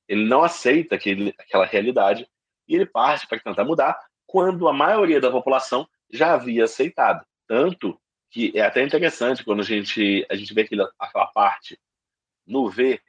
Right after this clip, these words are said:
que logo depois dele fazer o pronunciamento e tal, a, as câmeras de T V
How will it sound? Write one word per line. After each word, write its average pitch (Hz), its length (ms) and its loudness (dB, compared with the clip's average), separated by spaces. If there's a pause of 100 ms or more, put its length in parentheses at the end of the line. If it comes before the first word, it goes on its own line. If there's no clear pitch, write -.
que - 80 -8
logo 156 380 2
depois 120 360 0
dele 113 120 2
fazer 107 220 0
o 104 60 -2
pronunciamento 104 880 -2
e 85 40 -14
tal, 127 340 0 (160)
a, 104 540 4
as - 120 -4
câmeras 123 400 0
de 117 100 -6
T 107 180 2
V 117 340 0